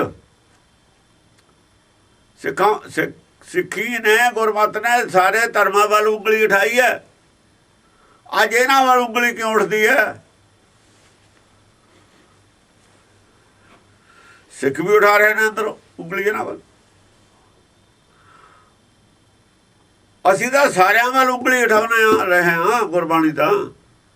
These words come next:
ਸਾਡੇ ਵੱਲ ਅੱਜ ਜਿਹੜੀ ਉਂਗਲੀ ਉੱਠਦੀ ਹੈ, ਇਹ ਕਿਉਂ ਉੱਠਦੀ ਹੈ? ਬਸ ਇਹੀ ਵਿਸ਼ਾ ਵਿਚਾਰਨ ਦਾ।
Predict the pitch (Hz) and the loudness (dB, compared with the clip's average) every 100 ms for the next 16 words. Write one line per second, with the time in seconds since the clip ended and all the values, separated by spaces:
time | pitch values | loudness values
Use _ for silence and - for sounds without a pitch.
0 | _ _ _ _ _ _ _ _ - 175 | _ _ _ _ _ _ _ _ -4 -2
1 | 214 285 311 320 269 254 233 220 226 220 | 2 2 4 4 2 2 -2 -2 -2 -2
2 | 196 170 165 156 117 113 95 95 110 - | -4 -2 0 0 -2 -6 -6 -6 -8 -14
3 | _ _ _ _ _ _ _ _ _ _ | _ _ _ _ _ _ _ _ _ _
4 | _ _ - 226 - 220 220 208 170 175 | _ _ -4 -4 0 4 4 4 2 0
5 | 190 202 196 165 143 190 190 190 170 143 | 2 2 2 -2 -2 2 2 2 0 2
6 | 127 110 110 98 95 98 | 0 0 -2 -2 -6 -14